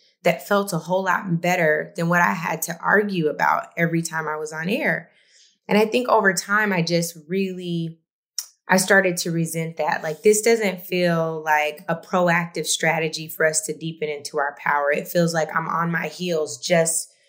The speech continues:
swinging to fight back, just to keep us afloat. And it just was draining.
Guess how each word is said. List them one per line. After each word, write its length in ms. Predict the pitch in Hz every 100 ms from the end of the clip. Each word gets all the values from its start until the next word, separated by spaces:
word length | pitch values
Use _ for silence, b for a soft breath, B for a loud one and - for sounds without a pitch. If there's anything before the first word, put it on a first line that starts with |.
| b
swinging 580 | - - 202 202 180 170
to 100 | -
fight 320 | - 170 160
back, 260 | 160 151 -
just 360 | - 180 180 -
to 80 |
keep 300 | 170 190 175
us 240 | 165 156 156
afloat. 680 | 160 151 - 156 160 196 - B B B B -
And 260 | 175 170 170
it 200 | 170 165
just 480 | 180 185 190 - -
was 280 | 165 151 -
draining. 680 | - 151 156 143 - 165